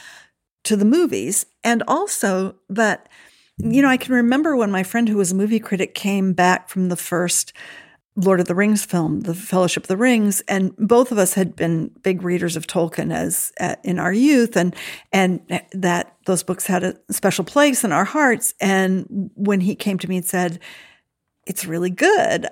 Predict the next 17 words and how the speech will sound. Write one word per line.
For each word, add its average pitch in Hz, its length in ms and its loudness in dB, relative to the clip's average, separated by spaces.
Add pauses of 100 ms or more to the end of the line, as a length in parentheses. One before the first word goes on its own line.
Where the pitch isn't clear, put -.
I 226 200 0
was 220 320 0
like, 196 400 2
"Wow, 302 640 0
you're 208 240 0
kidding," 240 420 -2
'cause 208 180 0
it 240 200 -4
just 269 280 0
didn't 226 280 0
seem 202 260 0
possible. 196 720 -2 (400)
And 196 240 4
so, 185 720 0 (180)
um, 180 460 -2 (160)
you 202 160 0
know, 185 180 2